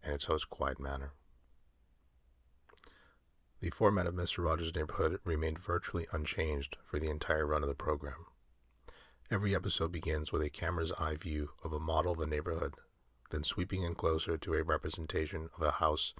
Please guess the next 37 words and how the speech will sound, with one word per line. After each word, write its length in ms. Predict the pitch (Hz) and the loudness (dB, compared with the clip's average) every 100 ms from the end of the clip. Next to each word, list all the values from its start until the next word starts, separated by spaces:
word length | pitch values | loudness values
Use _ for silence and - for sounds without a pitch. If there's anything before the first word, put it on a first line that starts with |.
| - - - - _ - | -14 -20 -20 -20 _ -4
as 120 | 73 | -4
an 80 | 76 | -2
instrumental 520 | 95 90 85 80 - - | -2 -2 0 -2 -2 -4
piano 340 | 85 78 78 | -2 -2 0
version 480 | 80 76 76 76 82 - | 0 0 0 -4 -8 -6
of 80 | 76 | -4
the 100 | 76 | -2
theme 260 | 90 73 | -2 -4
song, 260 | - 73 71 - _ - | -2 -4 -4 -12 _ -6
Won't 240 | 76 73 | -4 -2
You 80 | - | -4
Be 100 | 80 | -2
My 160 | 73 73 | 0 0
Neighbor, 380 | 73 69 73 - _ _ _ _ | -2 -4 -6 -10 _ _ _ _
by 100 | 80 | -2
music 280 | 80 76 85 | 0 0 -2
director 380 | 87 78 - 78 | 0 0 0 -2
Johnny 340 | 76 76 76 | 0 0 0
Costa, 520 | - 82 78 - 73 - - - - - - - - | 0 0 0 0 -8 -10 -18 -20 -20 -20 -20 -8 0
and 60 | |
inspired 360 | 90 - 90 90 | 0 2 0 2
by 160 | 90 82 | 2 2
a 80 | |
Beethoven 520 | 80 80 - 80 78 78 | 2 0 2 0 0 -2
sonata, 480 | 80 76 76 73 - - | 0 0 2 0 -4 -10
is 120 | 82 71 | -8 -8
played. 360 | - 78 69 - - - - _ _ _ - - - - - - - | 0 0 0 -4 -16 -20 -20 _ _ _ -20 -20 -20 -20 -20 -20 -8
The 100 | - | -4
camera 280 | - 87 80 | 0 2 2
zooms 400 | 80 98 95 90 | 2 0 0 -2
to 280 | - 85 92 _ _ _ _ _ _ _ | -4 -4 -4 _ _ _ _ _ _ _
a 140 | 85 78 | -2 0
model 300 | 78 76 76 | 0 0 2
representing 500 | 76 80 80 78 76 | 0 0 0 0 0
Mister 240 | 76 - | -2 2
Rogers' 300 | 73 69 71 | 2 0 -2
house, 400 | - 82 71 - | -2 0 0 -6